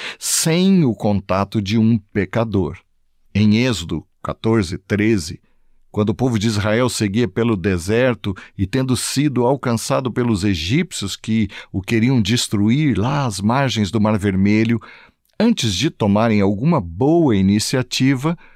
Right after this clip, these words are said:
ouviram algo imperativo da parte de Moisés: "Não temais, estai quietos e vede o livramento do Senhor que hoje vos fará,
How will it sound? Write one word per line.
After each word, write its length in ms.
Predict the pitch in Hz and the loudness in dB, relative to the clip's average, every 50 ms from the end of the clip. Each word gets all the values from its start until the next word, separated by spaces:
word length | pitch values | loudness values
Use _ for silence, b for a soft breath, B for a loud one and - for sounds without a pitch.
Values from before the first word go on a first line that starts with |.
| b b b b b _ | b b b b b _
ouviram 600 | - 180 165 131 110 127 151 165 160 151 147 135 | -2 -2 0 0 0 0 2 2 2 2 2 2
algo 240 | 131 143 139 131 143 | 2 2 2 2 2
imperativo 840 | 147 139 - - 139 143 147 139 - - - 165 185 180 117 101 | 2 0 0 0 0 0 0 -2 -2 0 0 2 2 2 2 0
da 180 | 92 - - 85 | -2 -2 -2 -4
parte 380 | - _ 98 98 95 - - 98 | -4 _ -2 -2 -2 -2 -4 -4
de 80 | 98 | 0
Moisés: 720 | 98 101 107 113 107 95 104 98 87 73 - - - - - _ _ _ _ _ _ _ _ _ _ _ | 0 2 2 0 0 0 0 0 0 -2 -4 -8 -12 -14 -16 _ _ _ _ _ _ _ _ _ _ _
"Não 380 | - 104 113 120 127 139 143 131 | 2 2 4 4 2 2 0 0
temais, 840 | - 143 131 131 120 110 104 92 87 - - - - - - - _ _ _ _ _ _ _ | 0 0 0 0 0 0 0 -2 -4 -6 -10 -12 -14 -16 -18 -20 _ _ _ _ _ _ _
estai 600 | 104 95 - - - - - 120 120 131 123 - _ _ | -6 -4 -4 -6 -6 -4 -4 -2 0 0 -2 -4 _ _
quietos 800 | - - 131 127 117 107 - _ - 104 98 - - - - _ _ _ _ _ | -6 -2 0 0 0 -2 -4 _ -6 -6 -6 -6 -10 -14 -16 _ _ _ _ _
e 160 | - 110 107 95 | 2 2 2 2
vede 580 | 82 82 92 131 147 151 143 120 92 78 82 | 0 0 0 2 2 2 2 0 0 -2 -4
o 80 | 80 78 | -4 -2
livramento 800 | 80 87 98 104 95 101 107 110 110 120 127 135 117 98 113 | -2 0 0 0 0 0 0 0 2 2 0 0 -2 -2 -2
do 160 | 101 98 113 107 | -2 -2 -2 -2
Senhor 560 | - - 120 113 107 98 95 98 104 104 104 | -2 -2 0 2 2 2 4 2 2 0 0
que 220 | - - 151 143 | -4 -4 -2 0
hoje 320 | 120 107 107 110 95 107 113 | 2 4 2 2 2 0 -2
vos 260 | 87 104 117 113 - | 0 0 -2 -2 -2
fará, 480 | - - 127 131 123 117 107 90 82 | -4 -2 -2 0 0 0 0 -2 -4